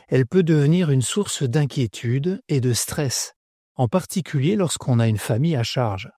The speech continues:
Bien sûr, freiner l'augmentation du coût de la vie n'est pas en notre pouvoir, mais ce qui peut nous aider à y faire face, c'est déjà d'accepter la réalité du problème.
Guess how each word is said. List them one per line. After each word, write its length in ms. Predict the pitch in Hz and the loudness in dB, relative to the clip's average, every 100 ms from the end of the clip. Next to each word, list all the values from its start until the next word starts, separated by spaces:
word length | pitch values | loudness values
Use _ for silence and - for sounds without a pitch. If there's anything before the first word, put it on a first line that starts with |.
| _ _ _ _ _ _ _ _ _ _ _ _ _ - | _ _ _ _ _ _ _ _ _ _ _ _ _ -2
Bien 240 | 127 131 | 2 2
sûr, 480 | - - 214 202 131 _ _ _ | 2 0 0 0 -4 _ _ _
freiner 540 | - - 127 135 165 | -12 -2 2 4 4
l'augmentation 800 | 135 117 117 107 117 110 - 180 | 4 2 0 0 -2 -2 -2 0
du 200 | 117 113 | 0 -2
coût 160 | - 151 | -2 -2
de 140 | 110 | 0
la 120 | 104 | 0
vie 340 | 101 117 196 226 _ _ _ _ | 0 0 0 0 _ _ _ _
n'est 140 | 123 117 | -4 0
pas 280 | 170 170 | 2 2
en 80 | 135 | 4
notre 300 | 127 147 139 | 2 2 -4
pouvoir, 760 | 110 135 120 160 160 - - _ _ _ _ _ _ | -4 -4 0 2 0 -4 -16 _ _ _ _ _ _
mais 140 | - 127 | -2 -2
ce 200 | - 254 | -2 -6
qui 180 | - 208 | -4 -2
peut 160 | 190 | 2
nous 260 | 156 135 127 | 2 2 2
aider 400 | 151 139 147 131 | 0 2 2 2
à 80 | 107 | 2
y 100 | 95 | -2
faire 360 | - 104 104 | -6 -6 -6
face, 400 | - 202 220 - 226 _ _ _ _ | -4 -2 -2 -6 -8 _ _ _ _
c'est 220 | - 160 | -4 0
déjà 500 | 139 151 135 175 185 - _ | 2 2 2 2 0 -6 _
d'accepter 760 | 120 175 - - 139 - 202 | -2 -2 -2 -6 -8 0 2
la 180 | 151 120 | 4 4
réalité 680 | 110 175 160 147 131 - 147 | 4 4 4 2 -2 0 0
du 120 | 117 | -2
problème. 540 | - - 107 101 90 | -4 -2 0 0 -4